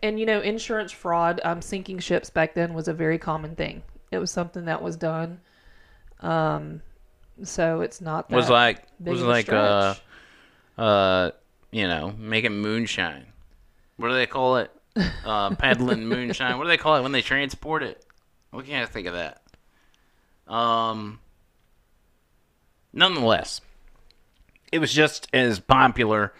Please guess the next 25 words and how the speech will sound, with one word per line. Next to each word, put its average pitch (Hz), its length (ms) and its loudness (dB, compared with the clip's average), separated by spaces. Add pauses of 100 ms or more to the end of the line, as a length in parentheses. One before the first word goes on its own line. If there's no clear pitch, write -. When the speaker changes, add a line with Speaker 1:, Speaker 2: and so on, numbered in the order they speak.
(200)
Speaker 1:
Mm-hmm. 190 180 -14
Speaker 2:
So 139 180 8
it - 40 8
was 143 120 6
like 156 200 6
the 143 80 4
equivalent 127 540 4
of 104 160 -2
the 107 80 -2
moonshine 113 880 0
in, 107 320 0
uh, 104 340 0
uh, 98 240 -8
abolition 107 720 -2 (120)
Speaker 1:
It's 320 220 -10
Speaker 2:
here. 247 180 0
Speaker 1:
the 226 60 0
equivalent 220 440 -2
of 196 80 -4
someone 196 460 -6
burning 175 380 -2
down 170 240 0
their 170 160 -4
house 160 420 -2
or, 156 160 -6